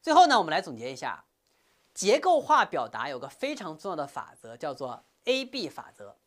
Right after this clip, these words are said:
A 是受众，B 呢，就是希望他听完之后达成的行为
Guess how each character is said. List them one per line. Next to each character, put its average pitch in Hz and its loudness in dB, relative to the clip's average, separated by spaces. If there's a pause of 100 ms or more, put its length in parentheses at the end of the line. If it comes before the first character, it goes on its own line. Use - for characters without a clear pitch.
(220)
A 269 0
是 - -16
受 170 -6
众， 147 -10 (320)
B 320 0
呢， 214 -2 (280)
就 294 -2
是 214 -6
希 254 -6
望 214 2 (180)
他 277 0
听 330 -4
完 220 -2
之 190 -10
后 - -4
达 151 -2
成 156 -12
的 156 -10
行 143 -8
为 135 -10